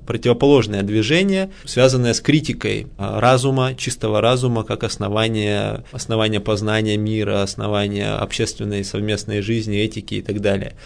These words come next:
И постмодерн, он стремится к актуализации того, что выходит за рамки чистого понятия, чистого логического такого познания.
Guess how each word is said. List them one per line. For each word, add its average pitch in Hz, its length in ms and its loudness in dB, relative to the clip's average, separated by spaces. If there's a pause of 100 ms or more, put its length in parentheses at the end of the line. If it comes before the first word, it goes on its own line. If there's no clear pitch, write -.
(180)
И 160 240 4
постмодерн, 190 840 0
он 185 360 -2
стремится 139 640 0
к - 240 -2
актуализации 127 840 4
того, 214 540 2 (300)
что 180 420 4
выходит 139 440 2
за 113 160 2
рамки 131 500 0
чистого 120 500 0
понятия, 110 600 -2
чистого 107 840 -2
логического 113 720 -2
такого 104 360 -2
познания. 107 640 -2